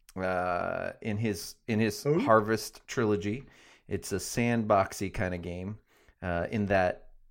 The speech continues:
Speaker 1: there's a lot of stuff open to you, and it doesn't nearly feel as night as, ni-, as tight as his other Harvest trilogy game, Agricola, which it often gets compared to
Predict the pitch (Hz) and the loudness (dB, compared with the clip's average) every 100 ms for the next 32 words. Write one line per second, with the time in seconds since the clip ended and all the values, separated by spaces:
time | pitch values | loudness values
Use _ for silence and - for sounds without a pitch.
0 | _ _ 120 117 120 117 123 123 - 113 | _ _ -2 0 0 0 0 0 -2 0
1 | 110 104 95 92 95 90 98 95 104 104 | 2 2 0 -2 -10 -8 -10 -6 -6 -8
2 | - - 113 127 127 127 110 110 113 110 | -12 -20 0 2 2 -2 -2 -2 0 -2
3 | 104 104 98 98 95 101 92 92 - _ | -4 -2 -2 -2 -4 -4 -4 -6 -8 _
4 | 110 107 107 - - 101 - - - 123 | -2 0 -2 -4 -6 -6 -6 -10 -6 -4
5 | 95 - - 90 87 101 90 - 104 101 | -4 -8 -12 -10 -8 -8 -10 -6 -4 -2
6 | 101 95 - - - - 104 90 92 - | -4 -8 -12 -20 -20 -6 -2 -2 -4 -8
7 | 95 92 90 85 87 82 80 90 87 82 | -6 -6 -6 -6 -4 -6 -6 -6 -4 -4
8 | 87 - - 95 98 98 92 - 95 - | -4 -10 -4 -4 -2 -6 -6 -8 -10 -6
9 | 151 143 - 85 90 | -4 -6 -8 -10 -10